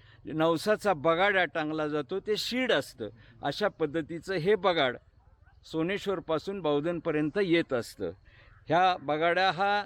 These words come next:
होळी पौर्णिमे दिवशी ठरला जातो.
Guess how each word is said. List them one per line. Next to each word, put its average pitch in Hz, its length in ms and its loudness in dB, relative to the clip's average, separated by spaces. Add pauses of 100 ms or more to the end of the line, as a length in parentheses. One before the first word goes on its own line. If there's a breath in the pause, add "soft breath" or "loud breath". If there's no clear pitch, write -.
होळी 170 300 -2
पौर्णिमे 202 520 -2
दिवशी 202 320 -2
ठरला 202 400 0
जातो. 143 500 -2